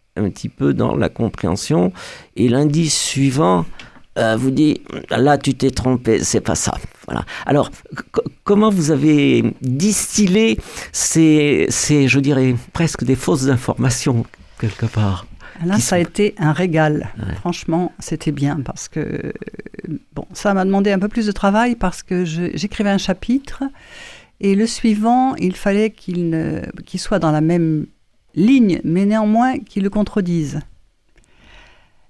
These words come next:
Speaker 2: Euh, je pense que l'écriture, euh, avant de, d'écrire, euh, des romans, j'ai travaillé sur des nouvelles.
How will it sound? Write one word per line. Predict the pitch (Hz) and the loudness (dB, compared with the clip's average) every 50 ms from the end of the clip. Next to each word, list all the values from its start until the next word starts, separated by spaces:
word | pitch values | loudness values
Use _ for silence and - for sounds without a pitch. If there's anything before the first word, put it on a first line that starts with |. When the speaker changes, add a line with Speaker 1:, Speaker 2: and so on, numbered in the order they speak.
| _ - | _ -8
Speaker 2:
Euh, | 175 180 175 170 170 170 | -4 0 0 2 2 0
je | 175 160 214 254 240 - _ _ _ | 0 0 -2 -4 -4 -6 _ _ _
pense | - 320 320 330 320 - | 2 2 4 4 2 0
que | - - 247 | -6 -2 0
l'écriture, | 240 233 220 247 - - - 269 269 - - - 269 269 262 220 202 | 0 2 2 0 -2 -2 -4 -4 -4 -4 -2 0 2 2 2 2 0
euh, | 202 196 175 - - - - | 0 -2 -2 -4 -6 -10 -8
avant | - - 196 208 247 247 | -4 -4 -2 0 0 0
de, | 226 220 208 202 202 | 0 0 0 0 0
d'écrire, | 185 208 208 - - - 220 220 208 175 185 | -2 -4 -4 -6 -6 -4 -4 -4 -2 -2 -4
euh, | 180 175 | -4 -2
des | 175 175 175 | -2 -2 -2
romans, | 160 170 170 175 185 208 254 269 277 277 262 160 | 0 0 2 4 4 4 6 6 6 6 4 2
j'ai | 165 160 170 180 175 175 170 170 165 - - | 0 0 0 0 2 2 0 -2 -4 -6 -10
travaillé | - - 202 190 190 185 202 247 | -4 -4 -2 0 0 0 0 -2
sur | 240 - - 170 | -2 -2 -2 0
des | 160 165 | 4 4
nouvelles. | 165 190 202 196 175 160 156 156 151 156 | 6 6 6 4 4 2 2 2 0 0